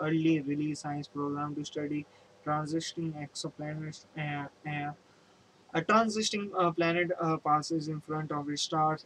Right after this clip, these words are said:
as viewed from Earth, enabling astronomers to analyze the starlight that passes through the, uh, planet's atmosphere,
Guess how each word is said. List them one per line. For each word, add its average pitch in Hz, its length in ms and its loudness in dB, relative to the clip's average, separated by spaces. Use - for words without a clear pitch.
as 143 140 -8
viewed 139 300 -4
from 127 280 -10
Earth, 180 300 8
enabling 170 540 2
astronomers 165 800 2
to 165 220 -2
analyze 165 420 0
the 156 140 0
starlight 170 600 2
that 156 140 -2
passes 160 460 0
through 147 280 -4
the, 139 220 -4
uh, 139 280 -2
planet's 180 480 0
atmosphere, 175 680 0